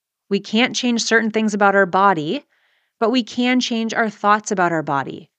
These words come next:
Spend your energy and courage on those things you can change, and work to accept the things you can't, so you're not wasting precious energy fighting against them. The fifth quote I'll share is by Brené Brown.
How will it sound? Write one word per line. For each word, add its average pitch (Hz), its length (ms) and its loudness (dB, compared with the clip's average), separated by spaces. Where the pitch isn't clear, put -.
Spend 269 380 0
your 349 200 2
energy 240 480 0
and 277 160 -2
courage 185 500 0
on 208 140 2
those 202 180 0
things 220 300 0
you 214 120 0
can 196 600 -2
change, - 580 -8
and 233 200 2
work 285 240 0
to - 160 -2
accept 254 360 -2
the 247 80 -2
things 233 320 -4
you 214 100 -2
can't, - 500 -4
so - 140 -4
you're 226 160 6
not 233 260 4
wasting 226 360 0
precious 269 540 0
energy 202 420 0
fighting 180 400 -2
against 165 440 -4
them. 135 320 -8
The 220 100 -2
fifth 359 300 -2
quote 240 220 2
I'll 226 120 4
share 190 300 4
is 185 160 -2
by 185 180 2
Brené 190 460 -2
Brown. 147 460 -2